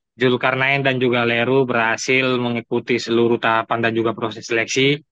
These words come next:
yang dibutuhkan untuk dapat mendapat tiket yang mengikuti, ikut serta dalam pilkada serentak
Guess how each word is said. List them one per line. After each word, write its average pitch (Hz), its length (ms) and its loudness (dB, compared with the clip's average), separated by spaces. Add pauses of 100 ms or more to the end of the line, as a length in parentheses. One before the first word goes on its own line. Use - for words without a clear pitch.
(200)
yang 117 240 0
dibutuhkan 117 880 0
untuk 123 400 -4
dapat 123 560 -2 (560)
mendapat 117 420 -2
tiket 127 380 -2 (160)
yang 117 180 -2
mengikuti, 113 640 0
ikut - 80 -2
serta 117 320 -2
dalam 110 160 0
pilkada 110 320 -2
serentak 107 480 -4